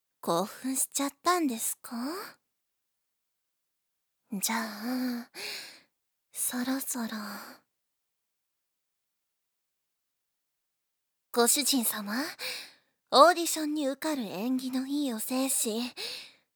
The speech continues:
喉に直接注いでいただきたいのですが、お口ご奉仕させていただけませんか？<laughs> いいみたいですね。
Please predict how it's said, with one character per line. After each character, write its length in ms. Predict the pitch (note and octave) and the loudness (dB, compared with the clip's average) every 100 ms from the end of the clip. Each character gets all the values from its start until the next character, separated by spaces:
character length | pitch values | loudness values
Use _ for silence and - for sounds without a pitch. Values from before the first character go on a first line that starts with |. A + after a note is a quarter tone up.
| - | 2
喉 240 | G4 G4 | 4 4
に 160 | F4 B3 | 2 0
直 160 | A#3 - | -4 -4
接 440 | - B3+ - C4 | -4 -2 -2 -2
注 180 | - C4+ | 0 0
い 60 | C#4+ | 2
で 120 | C#4+ | -2
い 60 | |
た 120 | C#4 C#4+ | -2 -4
だ 120 | D4 | -4
き 120 | - | -2
た 180 | E4 E4+ | 0 0
い 40 | |
の 120 | E4 | 2
で 100 | B3 | 0
す 160 | A3+ A3+ | 0 -2
が、 480 | G#3 G3 G3 G#3 - - - - - - _ _ _ - | -4 -6 -6 -8 -8 -8 -8 -10 -16 -20 _ _ _ -10
お 140 | F#3+ | -8
口 340 | - - B3 | -6 -2 0
ご 160 | A3 A#3 | 2 0
奉 280 | A#3 C4 B3+ | 0 -4 -2
仕 340 | - - F#3 A3+ - - - - - _ _ | -2 -2 -4 -8 -12 -14 -14 -14 -20 _ _
さ 140 | - G#3+ | -8 -4
せ 160 | - | -2
て 160 | A3+ A#3+ | -2 -2
い 40 | |
た 120 | B3 B3 | -2 -4
だ 100 | B3 | -2
け 140 | C4+ | 0
ま 100 | C#4 | 2
せ 180 | C4+ E4 | 4 2
ん 100 | C4+ | 2
か？ 260 | - B3+ E4+ - _ _ _ _ _ _ _ _ _ _ _ _ _ _ _ _ _ _ _ _ _ _ _ _ _ _ _ _ _ _ _ _ _ - | -2 -2 -2 -8 _ _ _ _ _ _ _ _ _ _ _ _ _ _ _ _ _ _ _ _ _ _ _ _ _ _ _ _ _ _ _ _ _ 0
<laughs> 500 | A4 - G4 - E5 _ - F5+ - - - - _ _ _ _ _ _ _ - | 0 0 -2 -2 -6 _ 2 4 4 2 -6 -16 _ _ _ _ _ _ _ 6
い 60 | |
い 20 | G#4 B4+ | 8 8
み 80 | G4+ | 4
た 140 | C#4 C4 | 2 -2
い 80 | |
で 100 | A3 | -2
す 180 | G#3+ - | -4 -2
ね。 140 | A3 | 0